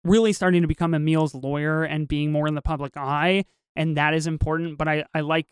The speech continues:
again, that Marvel is aware that this is the culture sometimes surrounding their projects, and whether it is, um, the culture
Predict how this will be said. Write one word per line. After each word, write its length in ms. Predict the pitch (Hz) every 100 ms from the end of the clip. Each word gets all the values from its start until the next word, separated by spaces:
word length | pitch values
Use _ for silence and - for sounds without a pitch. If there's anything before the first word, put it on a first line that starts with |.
| -
again, 320 | 170 165 143
that 120 | 147
Marvel 300 | 147 151 170
is 100 | 170
aware 500 | 151 147 180 135 151 - _ -
that 260 | 165 151 -
this 320 | 143 160 170
is 200 | 180 160
the 100 | 170
culture 500 | - - 180 - 170
sometimes 480 | 156 165 156 165 156
surrounding 680 | - 147 139 147 170 165 160
their 140 | 151
projects, 540 | - 160 160 151 143 -
and 200 | 156 143 _ _ -
whether 500 | 151 170 190 214 202
it 160 | 175 170
is, 380 | 170 165 151 -
um, 320 | 160 151 143 -
the 80 |
culture 600 | 160 202 202 208 196 196